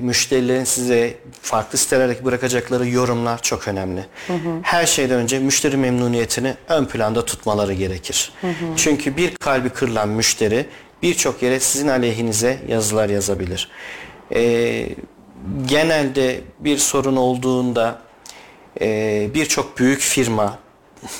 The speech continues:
Speaker 1: yasal hakkı olsa dahi sineye çekip yeter ki müşterimiz memnun olsun, bizim hakkımızda olumsuz konuşmasın diye telafiler sağlayabiliyorlar. Öncelikle müşteri memnuniyeti, daha sonra rekabetçi bir fiyat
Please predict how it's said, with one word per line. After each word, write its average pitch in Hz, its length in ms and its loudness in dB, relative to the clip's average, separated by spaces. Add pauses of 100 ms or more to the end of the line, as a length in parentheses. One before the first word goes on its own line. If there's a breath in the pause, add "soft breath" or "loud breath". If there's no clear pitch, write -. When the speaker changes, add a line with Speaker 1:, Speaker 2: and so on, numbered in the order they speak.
Speaker 1:
yasal 131 360 2
hakkı 135 600 0 (120)
olsa 127 440 2
dahi 110 440 0 (300 loud breath)
sineye 160 520 0
çekip - 540 -4
yeter 156 280 0
ki 127 100 -6
müşterimiz 117 380 0
memnun 104 300 0
olsun, 165 340 0 (100)
bizim 165 180 0
hakkımızda 123 380 -2
olumsuz 131 320 0
konuşmasın 110 720 -2
diye 120 240 2 (520 loud breath)
telafiler 131 500 2
sağlayabiliyorlar. 107 920 0 (280 loud breath)
Öncelikle 139 500 2
müşteri 135 380 0
memnuniyeti, 107 800 0 (540 loud breath)
daha 180 200 2
sonra 127 360 0
rekabetçi 117 600 0
bir 104 80 -2
fiyat - 460 0